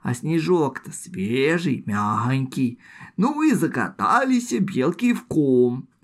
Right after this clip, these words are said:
А под урок-то то длиннёхонек. И белки пококатились, а, разогнались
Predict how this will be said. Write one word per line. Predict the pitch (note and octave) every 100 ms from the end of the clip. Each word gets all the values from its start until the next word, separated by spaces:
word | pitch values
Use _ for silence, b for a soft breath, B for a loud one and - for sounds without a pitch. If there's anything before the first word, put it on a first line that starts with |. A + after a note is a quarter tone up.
| _
А | - A#2
под | - E3+ A#3 A3
урок-то | G3 F#3 - E3+
то | D#3
длиннёхонек. | D3 B2+ C3 B2 D3+ A4 B4 B4 B4 A4+ - C#3 C3 B2+ - B B B
И | B2
белки | B2+ A#2+ A#2+
пококатились, | - C3 B2+ B2+ C3 A#2+ A#2+ F3 G3+ G#3 G3
а, | G3 F#3+ F#3+ B B
разогнались | A2+ G#2+ G#2+ G#2+ A2+ A2+ D#3 B3+ D4+ B3 G3